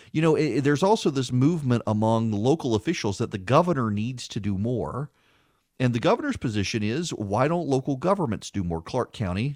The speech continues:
did more. Atlanta did more. Dougherty County did more. Bibb County did more. Muskogee County did more. Y-, y-, let your local government step up as well. Uh, it just, it, it's, it's amazing to see the number of people who want Brian Kemp to be their nanny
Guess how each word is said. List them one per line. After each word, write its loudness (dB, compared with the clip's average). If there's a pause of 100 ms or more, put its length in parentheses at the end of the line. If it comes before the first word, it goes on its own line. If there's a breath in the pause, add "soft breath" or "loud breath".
did -2
more. -6 (720)
Atlanta -2
did -2
more. 0
Dougherty 0
County -2
did -4
more. -2
Bibb -2
County -2
did -6
more. -2
Muskogee -2
County -4
did -8
more. -4
Y-, -6
y-, -8
let -4
your -4
local -4
government -4
step -4
up -6
as -8
well. -6 (2000)
Uh, 0
it -2
just, -2
it, -4
it's, -4
it's -2
amazing 0
to -2
see -4
the 0
number 0
of -8
people -4
who 0
want -2
Brian 0
Kemp -8
to -10
be -4
their -2
nanny -4